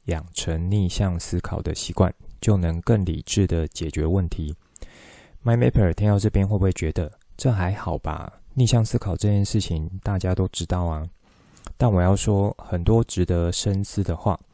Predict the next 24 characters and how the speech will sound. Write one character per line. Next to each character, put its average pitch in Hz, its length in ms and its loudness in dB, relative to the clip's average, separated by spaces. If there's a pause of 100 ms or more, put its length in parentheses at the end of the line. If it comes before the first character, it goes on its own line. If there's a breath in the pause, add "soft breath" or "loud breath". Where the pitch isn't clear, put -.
(500 loud breath)
还 107 140 2
有 101 120 6
那 110 180 2
些 107 260 2
富 113 220 4
有 80 220 2
哲 80 240 -2
理 95 180 -2 (100)
又 104 180 2
可 87 260 -2
以 82 120 0
流 85 200 -2
传 87 260 0
千 101 320 0
古、 98 200 -2 (240)
亘 113 180 2
古 82 160 -2
不 82 140 -4
变 92 320 0
的 76 240 -6
处 - 260 -4
世 98 200 -2
金 90 260 -6
律， 95 160 -2